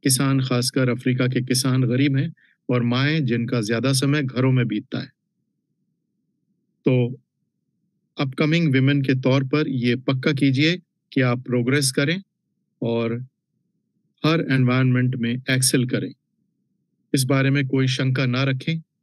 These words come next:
यकीन रखें कि हम ये काम कर सकती हैं, चाहे हालात कुछ भी क्यों ना हो। महिलाएं बदलाव की natural agent होती हैं, बस उन्हें तो सही माहौल चाहिए।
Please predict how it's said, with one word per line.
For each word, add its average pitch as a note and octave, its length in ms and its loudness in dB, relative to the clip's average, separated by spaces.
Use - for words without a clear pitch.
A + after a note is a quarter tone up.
यकीन C3+ 400 0
रखें C3+ 320 0
कि C#3 100 -2
हम A#2+ 180 0
ये B2+ 100 2
काम B2 220 0
कर B2+ 140 0
सकती C3 400 -2
हैं, D3+ 180 -2
चाहे C3+ 280 2
हालात B2 420 0
कुछ C3 220 -2
भी B2+ 160 0
क्यों C3+ 180 -2
ना A#2 100 -2
हो। G#2 260 -12
महिलाएं C#3+ 600 0
बदलाव C3 420 0
की D#3+ 380 -2
natural C3 680 0
agent C3+ 380 2
होती C3+ 280 0
हैं, F#3 140 -6
बस C3 420 0
उन्हें D3+ 320 2
तो C3+ 520 2
सही D3+ 320 0
माहौल C3+ 380 2
चाहिए। A#2 400 -2